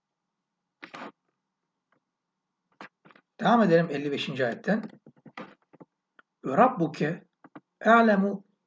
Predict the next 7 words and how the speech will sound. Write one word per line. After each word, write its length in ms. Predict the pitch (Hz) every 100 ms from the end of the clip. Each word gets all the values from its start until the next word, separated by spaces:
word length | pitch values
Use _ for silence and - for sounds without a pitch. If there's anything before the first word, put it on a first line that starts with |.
| _
bimen 300 | 214 190 160
fis 240 | 156 185 -
semavati 680 | 160 160 165 190 196 196
vel 160 | 156 127
ard." 220 | - - _ _ _ - 170
Rabbin 420 | 190 185 262 233
ki 360 | - 190 185